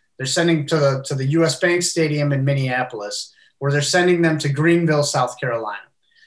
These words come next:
So they've established these pods, as they're calling them, for these teams to go to warm weather or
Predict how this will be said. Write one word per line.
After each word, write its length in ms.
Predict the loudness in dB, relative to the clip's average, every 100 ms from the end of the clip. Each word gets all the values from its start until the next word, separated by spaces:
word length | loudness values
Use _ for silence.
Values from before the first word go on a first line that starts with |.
| _
So 240 | -4 0
they've 180 | 0 0
established 640 | 0 0 2 4 4 0 0
these 320 | 0 -2 -4
pods, 560 | 2 4 4 2 -4
as 160 | -8 -6
they're 120 | -8
calling 380 | -8 -6 -6 -6
them, 180 | -8 -8
for 140 | -6
these 260 | -4 -4 -2
teams 340 | 2 2 0
to 100 | -4
go 460 | -2 0 0 0 -6 -18 _
to 220 | -4 0
warm 340 | 2 2 2 4
weather 360 | 4 4 2
or 460 | 2 2 2 2 -4